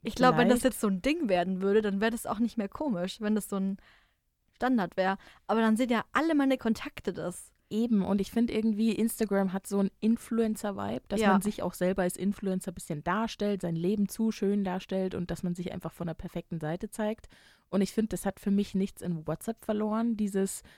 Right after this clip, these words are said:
Speaker 2: ich zeige eine persönliche Seite von mir und zeig all meinen Kontakten, wie ich meinen Kuchen gebacken hab. Irgendwie, irgendwas creept mich daran komplett an, aber ich kann's nicht mal in Worte genau fassen.
Speaker 1: Ja, voll.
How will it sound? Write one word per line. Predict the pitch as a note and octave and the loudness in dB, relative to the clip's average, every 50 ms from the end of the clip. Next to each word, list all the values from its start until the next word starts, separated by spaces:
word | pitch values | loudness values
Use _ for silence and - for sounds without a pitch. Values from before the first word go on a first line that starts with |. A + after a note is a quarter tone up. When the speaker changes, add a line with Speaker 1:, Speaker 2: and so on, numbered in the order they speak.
| _ _ _ | _ _ _
Speaker 2:
ich | - - - | -10 -10 -10
zeige | - - F#3+ F3+ F#3+ G3 | -8 -4 -2 -2 0 2
eine | F#3+ F#3 | 0 0
persönliche | F#3 - G#3 F#3 F3+ G3 G3 F#3+ F#3+ G3 - G3 | 0 -2 -4 -4 -2 -2 -2 -2 -2 -4 -4 -6
Seite | F#3 F3+ F#3 F#3+ - - | -4 -4 -4 -4 -6 -8
von | - - G3 G3 | -4 -2 0 2
mir | G3 G3+ G#3 G3+ F#3+ - | 2 2 2 0 0 0
und | F3 F3 F3 - | -2 -2 -2 -4
zeig | - - E3 E3 - - | -4 -4 -4 -2 -2 -2
all | E3+ F3 F#3 | -2 0 0
meinen | F#3 F3+ F3 F3 F3+ | 0 0 0 -2 -4
Kontakten, | - - F#3+ F#3 - F#3+ F3+ - - F#3 F#3 F#3 F#3 F#3 F#3+ | -2 -2 -2 -2 -2 -4 -6 -6 -4 -4 -2 -2 -2 -4 -4
wie | F3+ F3+ | -6 -6
ich | F3 - | -4 -4
meinen | F3+ E3+ E3+ E3+ | -4 -4 -4 -4
Kuchen | - - G#3+ G3+ - | -4 -4 -2 -2 -2
gebacken | F3+ E3 - D#3+ D#3+ - E3 E3 | -4 -4 -4 -6 -6 -6 -4 -2
hab. | F3 F3 F#3 - - - - - _ _ _ | -2 -2 -2 -4 -8 -18 -20 -20 _ _ _
Irgendwie, | - G3+ G#3+ A3 G#3+ A3+ A3 - - _ | 0 2 2 4 4 2 0 0 -2 _
irgendwas | A3+ A#3+ B3 A3+ G#3+ G#3 - - | 0 0 2 2 0 -2 -4 -8
creept | - - - B3 B3+ C4 - _ - | -12 -4 0 2 2 2 0 _ 0
mich | G3+ G#3 - - | 0 0 0 0
daran | F#3 F3+ F#3 F3 F3+ F3+ | -2 -2 0 -2 -2 -2
komplett | - - F#3+ F#3 - - F#3 F3 - | -2 -2 -4 -4 -2 -4 -4 -4 -2
an, | - D#3 D#3 D#3 D#3 E3+ - | -2 -2 -2 -2 -4 -6 -8
aber | - - F#3 | -6 -6 -4
ich | F3+ - - _ - | -4 -6 -8 _ -6
kann's | - G#3 G#3 - | -2 -2 0 0
nicht | G#3+ G3 | 0 0
mal | G#3 G#3 G3 | 0 0 0
in | F#3 F3 | 0 0
Worte | F#3 F#3 F#3+ - F3 | 0 -2 -2 -2 -2
genau | D#3+ D#3 D#3 D3+ D3+ | -2 -2 -4 -4 -2
fassen. | - D#3+ D#3+ - - E3 | -2 -4 -4 -2 2 4
Speaker 1:
Ja, | B3+ B3 A#3+ | 4 4 4
voll. | A#3 - - A#3+ A3 G#3+ G#3 | 2 2 4 4 4 4 2